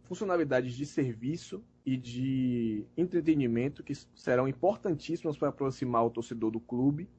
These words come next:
algo que o Vitória demora bastante a fazer e que é, assim, de suma importância. E do ponto de vista de gestão, Marcelo, a minha opinião é que a gente tá vendo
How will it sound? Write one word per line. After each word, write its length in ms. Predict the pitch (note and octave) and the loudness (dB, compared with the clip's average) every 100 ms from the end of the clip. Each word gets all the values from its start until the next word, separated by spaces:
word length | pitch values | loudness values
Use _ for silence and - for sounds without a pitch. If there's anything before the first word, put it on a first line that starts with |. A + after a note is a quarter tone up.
| - | 0
algo 300 | C3 C3+ D3 | 2 2 0
que 340 | - D3 C#3 | 0 0 2
o 80 | C#3 | -2
Vitória 400 | C3+ D3 D3 D3 _ - | -4 0 0 0 _ -4
demora 520 | C#3+ F#3 D#3+ G#3 B3 | 0 2 6 6 4
bastante 460 | F#3 D3 - C#3+ C3+ | 2 -2 -4 -8 -6
a 40 | |
fazer 360 | C3 A#2 A2 B2 | -6 -6 -4 -6
e 140 | D#3 | -6
que 140 | - | -8
é, 100 | F3 - _ | -10 -10 _
assim, 200 | - - | -20 -18
de 60 | D#3+ | -16
suma 200 | - G#3 | -10 -6
importância. 640 | A3 D#3 - C3+ D3+ A3+ - - | -2 -2 -2 -6 -6 -10 -16 -8
E 100 | A3+ | -4
do 100 | C4 | -2
ponto 240 | A#3+ B3+ | 0 0
de 140 | G#3 F#3+ | -2 -6
vista 300 | G3+ - F#3 | -4 -2 -2
de 200 | D#3 F3 | -2 -2
gestão, 600 | F3+ C#3 - E3 F#3+ A#3 | 0 0 -2 -2 0 0
Marcelo, 560 | D3 - B2+ A2+ A2 - | -2 -4 -4 -4 -6 -10
a 80 | C3+ | -4
minha 160 | D3+ G#3+ | 0 0
opinião 640 | G#3+ F#3 D#3 C#3+ G#3 G#3 - _ | 0 2 2 4 2 -2 -10 _
é 140 | C#3+ | -4
que 720 | D3 - F3+ F#3 F#3 F3 D#3 - - | -4 -4 -2 2 6 8 6 4 0
a 100 | D3+ | 0
gente 200 | F3+ - | 0 0
tá 220 | G3+ F3+ - C#3+ | 0 0 -4 0
vendo 480 | E3+ A3+ F#3+ C3 | 2 2 0 -2